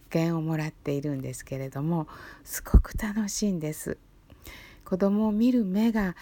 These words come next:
やはり、あの、この子たちの成長のためにっていう形でね、私たちは、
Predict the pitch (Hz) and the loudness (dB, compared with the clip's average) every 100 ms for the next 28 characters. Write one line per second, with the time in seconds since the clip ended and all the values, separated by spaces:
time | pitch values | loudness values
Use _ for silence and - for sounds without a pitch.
0 | - - - 165 180 170 156 - - - | -18 -20 -6 -2 0 0 -2 -6 -20 -20
1 | - 160 147 143 139 - 185 208 226 180 | -8 -4 -4 -4 -6 -2 0 2 0 -2
2 | - 151 151 - 190 196 - 226 226 226 | -4 -6 -6 0 0 0 0 0 0 0
3 | 226 247 226 220 - - 156 151 156 151 | 2 2 2 0 -4 -4 -2 -2 -6 -8
4 | 151 151 - 151 160 185 - - - - | -8 -10 -8 -6 -4 -6 -10 -20 -12 -10
5 | 156 - 143 143 135 | -8 -8 -8 -6 -6